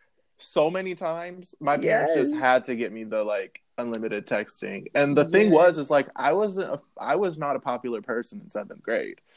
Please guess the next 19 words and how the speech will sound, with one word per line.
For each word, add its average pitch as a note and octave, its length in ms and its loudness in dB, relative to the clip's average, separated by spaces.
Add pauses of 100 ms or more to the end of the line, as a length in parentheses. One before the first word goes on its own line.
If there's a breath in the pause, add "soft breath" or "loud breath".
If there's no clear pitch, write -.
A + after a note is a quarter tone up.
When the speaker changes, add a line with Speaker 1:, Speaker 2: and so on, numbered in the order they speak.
(200 soft breath)
Speaker 1:
Like, C3 300 4
and D3 120 -2
the C#3 60 0
Speaker 2:
Mm-hmm. F3 80 -10
Speaker 1:
fact D#3 260 2
that C#3+ 120 2
I B2+ 160 0
went D3 160 -2
over C3 200 -2
two C#3 220 -8
hundred C#3+ 240 -4
and B2+ 140 -6
fifty B2 260 -4
text A2 300 -4
messages D3+ 760 -4
in, B2 140 4
like, A#2+ 260 0 (280)
a A#2 100 4
week A2 380 2